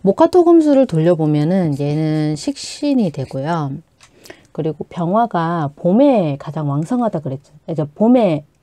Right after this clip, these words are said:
봄, 봄에 태어나서, 장생지부터 태어나서 여름에 왕하다 그랬는데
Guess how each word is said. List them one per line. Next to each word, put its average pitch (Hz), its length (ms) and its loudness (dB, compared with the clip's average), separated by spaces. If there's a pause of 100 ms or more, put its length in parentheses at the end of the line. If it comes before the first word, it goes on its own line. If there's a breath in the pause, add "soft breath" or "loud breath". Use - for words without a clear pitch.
(120)
봄, 208 420 2
봄에 226 320 2
태어나서, 247 680 0 (1300)
장생지부터 190 680 2
태어나서 214 640 0 (1500)
여름에 190 340 4
왕하다 147 440 0
그랬는데 156 580 -4